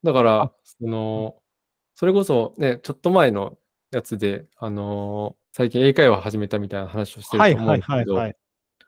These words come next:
Speaker 1: その、英会話行く時はすごい自信ないもんね。
Speaker 2: ああ、そうだね。それはす-、すごい想像つくわ。やっぱ俺も喋れないから。
Speaker 1: うん。
Speaker 2: 確かにね。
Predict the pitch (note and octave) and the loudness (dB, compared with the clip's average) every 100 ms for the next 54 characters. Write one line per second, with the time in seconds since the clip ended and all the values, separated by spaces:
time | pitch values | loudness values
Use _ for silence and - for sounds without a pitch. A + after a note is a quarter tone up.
0 | _ _ A#2 A2 A#2+ - G#3 A#3 C4 C4+ | _ _ -4 -2 -4 4 8 8 8 8
1 | G3+ B2+ C3 - F3 D#3 A#2+ G#2 G#2 - | 8 8 4 0 -2 2 2 2 -2 -8
2 | - E3 A2+ G#2 A2 G#2+ G2+ F#2+ G2 F#2+ | -2 0 0 -4 -8 -6 -8 -10 -14 -16
3 | _ _ _ _ _ - B2+ C3 C3+ C3+ | _ _ _ _ _ -2 2 4 4 4
4 | C3 C3 C3 E3+ E3 A#2+ G#2+ A#2 A2+ - | 2 0 -2 0 0 0 -6 -8 -8 -10
5 | _ - C3 C#3+ D3+ - - - - D3+ | _ -10 -4 0 0 -4 -18 -16 -2 2
6 | D3 - C#3 C#3 - - A2+ F#2+ - C#3+ | 2 2 0 0 -4 -6 -8 -8 -8 -8
7 | - G#2 - _ - C3 A#2+ B2+ B2 B2 | -6 -8 -8 _ -4 -2 0 0 0 -2
8 | G2+ F#2+ F2+ - _ _ - A2 G2+ F#2+ | -4 -8 -12 -14 _ _ -12 -10 -8 -12
9 | G2 _ _ _ _ _ C#3+ - A2+ F#2+ | -18 _ _ _ _ _ -10 -6 -4 -4
10 | F#2+ G2 G2 | -6 -6 -8